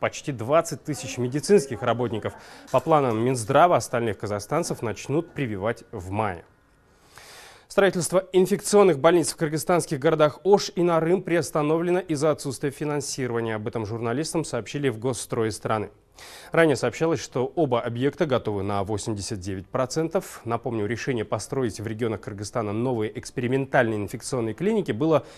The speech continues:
решено летом прошлого года. В разгар пандемии коронавируса наблюдалась острая нехватка мест в больницах. В закладке «Капсул» участвовал тогдашний премьер-министр Кыргызстана Кубатбек Боронов.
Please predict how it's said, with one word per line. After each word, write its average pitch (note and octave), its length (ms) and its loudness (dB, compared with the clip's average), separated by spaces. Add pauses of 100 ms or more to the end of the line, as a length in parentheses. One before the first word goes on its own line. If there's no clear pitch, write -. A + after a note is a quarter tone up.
(140)
решено C#3+ 320 0
летом E3 380 6
прошлого A2+ 380 -2
года. E3+ 320 4 (300)
В B2 40 2
разгар C3+ 320 4
пандемии C#3+ 440 2
коронавируса B2 720 2
наблюдалась A2 640 -2
острая C3 360 0
нехватка B2 480 -2
мест A#2+ 360 -2
в G2+ 100 -8
больницах. A#2+ 540 -4 (320)
В A2+ 60 -4
закладке A#2+ 420 -2
«Капсул» C#3+ 400 0
участвовал A2 360 -6
тогдашний A2 500 -6
премьер-министр A2 680 -6
Кыргызстана B2+ 600 -2
Кубатбек A#2 500 -2
Боронов. G#2+ 500 -2